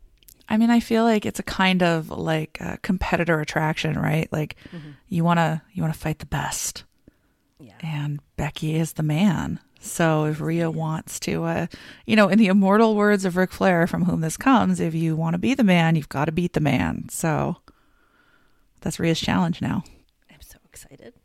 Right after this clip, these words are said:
Speaker 1: I'm also very, very excited.
Speaker 2: Welcome back, Becky.
Speaker 1: Yeah.
Speaker 2: And Becky, you're always welcome to come on our show.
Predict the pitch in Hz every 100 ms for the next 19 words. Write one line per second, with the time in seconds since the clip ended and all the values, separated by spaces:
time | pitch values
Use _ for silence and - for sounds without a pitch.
0 | _ _ _ _ - 480 480 466 466 415
1 | 160 - - - - - - - - 427
2 | 466 _ _ _ _ _ _ _ - 190
3 | - 190 123 117 - 131 - 131 139 _
4 | _ _ _ _ - - 147 147 - -
5 | _ _ _ _ _ _ _ _ _ -
6 | 151 143 151 160 147 139 - 147 180 165
7 | 160 170 151 - 139 131 131 - 135 123
8 | 131 160